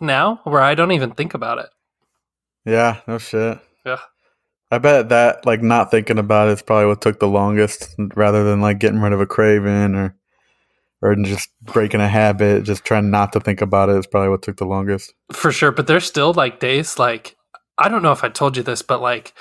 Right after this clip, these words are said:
Speaker 1: my brain does these fucking crazy-ass sideways tricks to try to fuck with me.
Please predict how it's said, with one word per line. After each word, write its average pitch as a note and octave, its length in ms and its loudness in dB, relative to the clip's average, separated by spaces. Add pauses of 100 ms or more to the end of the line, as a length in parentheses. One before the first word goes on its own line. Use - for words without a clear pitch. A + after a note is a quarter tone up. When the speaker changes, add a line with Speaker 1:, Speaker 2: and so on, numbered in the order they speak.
(680)
Speaker 1:
my D#3 200 2
brain F3 400 -2
does C#3+ 180 -2
these A2+ 200 -10
fucking - 520 -4
crazy-ass C3+ 920 0
sideways B2+ 680 -2
tricks - 380 -4
to - 100 -4
try C3 240 0
to A2+ 80 -4
fuck - 400 -4
with F3+ 160 -4
me. A3 300 -2